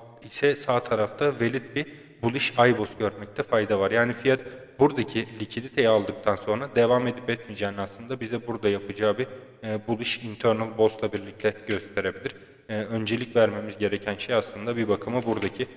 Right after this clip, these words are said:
order flow'un, e, bullish olarak switchlenmesi olur. E, onun dışında fiyat aşağı yönlü devam etmek istiyorsa o emarelere de, e,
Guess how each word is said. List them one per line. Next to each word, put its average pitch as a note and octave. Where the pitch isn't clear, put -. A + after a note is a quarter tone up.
order A2
flow'un, G#2
e, G#2+
bullish G#2+
olarak G2+
switchlenmesi G2+
olur. F#2+
E, G#2+
onun A#2+
dışında G#2+
fiyat A2
aşağı A#2
yönlü G2+
devam A2
etmek G#2+
istiyorsa G2
o A2+
emarelere F#2+
de, A#2+
e, G2